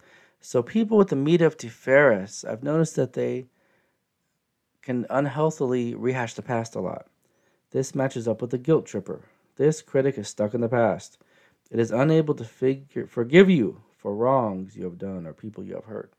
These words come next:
So each of these critics really is, is good, but is dialed up way too much. So if this guilt tripper is at a ten on a ten scale,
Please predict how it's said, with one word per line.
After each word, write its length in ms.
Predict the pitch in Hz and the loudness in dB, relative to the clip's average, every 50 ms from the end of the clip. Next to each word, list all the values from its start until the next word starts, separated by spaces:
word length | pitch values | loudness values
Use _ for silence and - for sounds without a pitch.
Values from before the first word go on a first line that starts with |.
| _ _ _ _ _ _ _ _ _ _ _ _ _ _ _ _ _ _ _ _ _ _ _ _ _ _ _ _ _ _ _ _ _ _ _ _ _ _ _ | _ _ _ _ _ _ _ _ _ _ _ _ _ _ _ _ _ _ _ _ _ _ _ _ _ _ _ _ _ _ _ _ _ _ _ _ _ _ _
So 640 | - - - 139 127 127 131 127 123 123 127 - _ _ _ _ _ - | -18 -6 -2 0 2 4 4 4 2 0 -4 -8 _ _ _ _ _ -6
each 200 | 170 208 214 254 | -6 -4 -4 -2
of 60 | 254 | 0
these 180 | 277 285 277 | 0 0 0
critics 540 | 277 - - - 190 196 196 151 120 - - | -2 -2 2 4 4 4 4 2 0 -2 -4
really 300 | 123 123 127 131 135 120 | -2 0 0 2 0 0
is, 260 | 117 120 120 - - _ _ _ _ _ _ | -2 -4 -8 -12 -16 _ _ _ _ _ _
is 200 | - 143 147 139 | -4 -4 -4 -4
good, 640 | 131 127 123 - 156 185 226 226 180 135 120 113 113 110 | -6 -12 -2 4 8 8 10 10 10 8 6 4 2 0
but 120 | 117 113 | -2 -4
is 120 | 110 101 | -4 -6
dialed 400 | 98 104 117 127 135 139 139 135 | -6 -2 2 4 6 6 6 6
up 140 | 143 131 113 | 4 0 0
way 220 | - 95 110 123 117 | -2 -4 -4 -4 -4
too 140 | 113 113 | -4 -6
much. 400 | 104 101 95 98 - - - _ _ _ _ _ _ _ _ _ _ _ _ _ _ _ _ _ _ | -8 -8 -8 -12 -18 -20 -20 _ _ _ _ _ _ _ _ _ _ _ _ _ _ _ _ _ _
So 560 | - - - 123 123 120 120 117 110 113 117 - _ _ _ _ - | -18 -4 0 2 4 6 6 4 4 2 -4 -12 _ _ _ _ -20
if 100 | - - | -2 0
this 180 | 180 185 180 | 2 2 2
guilt 240 | - - 151 156 151 | 4 4 4 4 4
tripper 280 | - - 160 151 156 143 | 2 -2 -2 0 2 2
is 120 | 131 123 | 2 2
at 80 | 120 107 | 0 -2
a 80 | 101 | -2
ten 560 | 95 - - 170 160 151 156 165 175 185 185 - _ _ _ _ _ _ _ _ | -6 -8 -2 0 2 2 2 2 2 0 -2 -6 _ _ _ _ _ _ _ _
on 100 | - 123 | -6 -6
a 80 | 131 | -6
ten 300 | 131 - - 156 156 156 | -4 -4 -4 -2 -2 -4
scale, 600 | 156 - - - - 160 160 165 160 160 165 165 | -6 -8 -12 -6 -2 0 2 2 2 2 0 -2